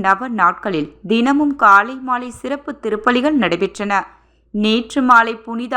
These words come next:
அந்தோணியரின் தேர்பவனி நடந்தது. இதில் அனிபால் கென்னடி எம் எல் ஏ மற்றும் திரளான கிறிஸ்தவர்கள் கலந்து கொண்டனர். தொடர்ந்து இன்று பதினெட்டாம் தேதி மாலை ஆறு மணிக்கு கொடியிறக்கம் மற்றும் திருப்பலியுடன் திருவிழா நிறைவு பெறுகிறது.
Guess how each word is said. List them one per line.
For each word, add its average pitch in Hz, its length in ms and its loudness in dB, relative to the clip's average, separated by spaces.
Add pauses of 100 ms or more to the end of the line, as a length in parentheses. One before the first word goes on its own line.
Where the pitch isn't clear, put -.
(140)
அந்தோணியரின் 240 760 -4
தேர்பவனி 220 540 0 (100)
நடந்தது. 185 480 -2 (500)
இதில் 240 420 0
அனிபால் 294 460 -4
கென்னடி 247 380 -2 (160)
எம் 208 180 -2
எல் 240 180 -4
ஏ 254 40 -2 (140)
மற்றும் 170 340 -6 (100)
திரளான 233 420 4 (140)
கிறிஸ்தவர்கள் 277 680 -10
கலந்து 190 340 -2
கொண்டனர். 202 420 0 (540)
தொடர்ந்து 233 440 2 (140)
இன்று 240 300 -4
பதினெட்டாம் 254 640 0
தேதி 262 300 -8
மாலை 220 220 4 (220)
ஆறு 277 240 4
மணிக்கு 190 340 -6 (220)
கொடியிறக்கம் 277 720 2
மற்றும் 190 320 -4 (340)
திருப்பலியுடன் 302 720 2 (100)
திருவிழா 254 380 2 (120)
நிறைவு 269 340 -6
பெறுகிறது. 196 500 0